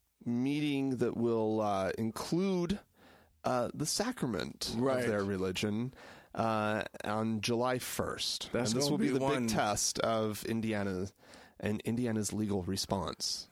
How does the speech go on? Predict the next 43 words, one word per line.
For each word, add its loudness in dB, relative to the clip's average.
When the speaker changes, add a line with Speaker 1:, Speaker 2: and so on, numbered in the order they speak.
Speaker 2:
This 0
is 0
gonna 2
Speaker 1:
to 0
Speaker 2:
be 2
one 0
stanky, 0
skunky 2
church. 2
Speaker 1:
<laughs> -4
Well, 6
they're 2
looking 2
for 2
a 0
building 2
at -2
this 0
point. -2
Speaker 2:
Uh-huh. 2
Speaker 1:
Uh, 2
and, 0
uh, 2
th-, 2
but 2
they 2
think 0
that, 2
you -2
know, 0
now 0
that -2
people 0
who 0
donate 2
to 0
them -2
will 0
be 0
getting 0
a, 0
you -2
know, -2